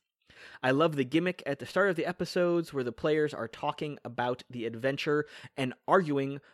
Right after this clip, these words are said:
over getting the details wrong. Keep it up, chaps. Your friendly neighborhood Swordnut. Thank you, Swordnut. That makes me feel happy.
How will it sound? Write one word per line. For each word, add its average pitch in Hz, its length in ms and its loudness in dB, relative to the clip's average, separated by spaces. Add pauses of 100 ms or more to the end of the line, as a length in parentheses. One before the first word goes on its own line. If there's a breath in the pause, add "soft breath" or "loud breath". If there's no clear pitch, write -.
(120)
over 131 240 0
getting 127 260 -2
the 123 80 -4
details 113 480 -4
wrong. 117 480 4 (400 soft breath)
Keep 196 220 -2
it 175 80 4
up, 170 220 2
chaps. - 540 0 (180 soft breath)
Your 143 180 4
friendly 147 680 0
neighborhood 127 760 -2 (120)
Swordnut. 143 920 -6 (1040)
Thank 262 180 -4
you, 117 100 -2
Swordnut. 107 680 -8
That 185 140 -8
makes 135 180 -2
me 143 80 -4
feel 160 220 0
happy. 120 400 -4